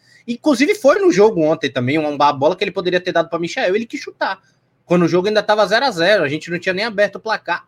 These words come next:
Acontece, é normal, existe momentos, mas o Flamengo é um time, é uma máquina, vai fazer. Então, para de criar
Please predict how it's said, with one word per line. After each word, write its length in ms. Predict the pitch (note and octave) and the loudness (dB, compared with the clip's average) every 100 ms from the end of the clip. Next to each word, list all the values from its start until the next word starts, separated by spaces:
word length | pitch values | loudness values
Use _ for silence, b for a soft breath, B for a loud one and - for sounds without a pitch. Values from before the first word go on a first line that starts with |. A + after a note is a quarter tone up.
| _ | _
Acontece, 1160 | C3+ F#3 - F#3+ F#3+ F#3 - C3+ B2+ - - | -4 -4 -4 -16 -18 -16 -6 -6 -6 -14 -10
é 80 | A2+ | -8
normal, 600 | C3 C3+ B2 A#2 C3 C#3+ b b b | -6 -6 -4 0 0 -2 b b b
existe 420 | C3+ C#3+ C3+ B2+ | 2 4 4 0
momentos, 480 | D3+ E3 C#3+ C#3+ E3 | 0 2 2 0 -2
mas 160 | A#3 G3 | -4 -4
o 60 | |
Flamengo 480 | F3+ B3+ B3+ C#3+ C#3+ | 0 0 2 -2 0
é 40 | C#3+ | -2
um 80 | F3 | -4
time, 320 | - C#3 C#3 | -6 -4 -4
é 40 | |
uma 80 | D#3+ | -4
máquina, 380 | G#3+ C#3+ - E3+ | -2 -2 -2 0
vai 160 | D#3+ | 0
fazer. 400 | D#3+ F#3+ C3+ C#3 b b _ | 0 -2 -2 -4 b b _
Então, 240 | - E3 - - | -4 -4 -6 0
para 280 | E3+ G3 | 4 4
de 140 | F#3 E3+ | 2 -2
criar 420 | - E3+ D#3+ D#3 | -2 4 4 4